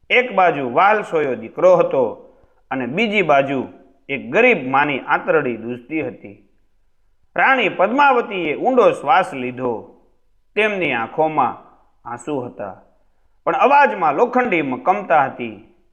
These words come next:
તેમણે કહ્યું, "કાલે સવારે રાજસભા ભરાશે. ગુનેગાર ભલે મારો પુત્ર હોય, પણ ન્યાય તો રત્નગઢની પરંપરા મુજબ જ થશે."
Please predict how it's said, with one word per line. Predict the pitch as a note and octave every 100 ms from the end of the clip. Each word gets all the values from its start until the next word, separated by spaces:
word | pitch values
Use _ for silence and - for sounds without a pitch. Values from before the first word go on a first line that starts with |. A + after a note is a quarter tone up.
| _ -
તેમણે | D#3 E3+ C#3+
કહ્યું, | A#2 A2 A#2 B2+ A#2 G2 - _ _ _ _
"કાલે | A3+ C#4+ A3
સવારે | F3 A#3 C4+ A3+
રાજસભા | D#3+ F#3 A#3+ - F3 D3+
ભરાશે. | A2+ A2+ C#3 D3+ B2+ A2 G2 _ _ _ _ _ _
ગુનેગાર | E3+ A#3 G#3 D#3+ C3 A2+
ભલે | C3 F3+
મારો | D3 C#3 B2+
પુત્ર | - B2+ - G3
હોય, | D#3 B2+ A2 F#2+ - _ _ _ _ _
પણ | D3 C#3+
ન્યાય | D#3 A#3 C4
તો | B3+ D3+
રત્નગઢની | F#3+ - C4 G#3+ F#3+ E3+
પરંપરા | B2+ F3+ B3 A#3+ F#3+ D3+
મુજબ | C3 C#3+ F#3 A3 G#3+
જ | - - - -
થશે." | A#2+ - B2+ A2+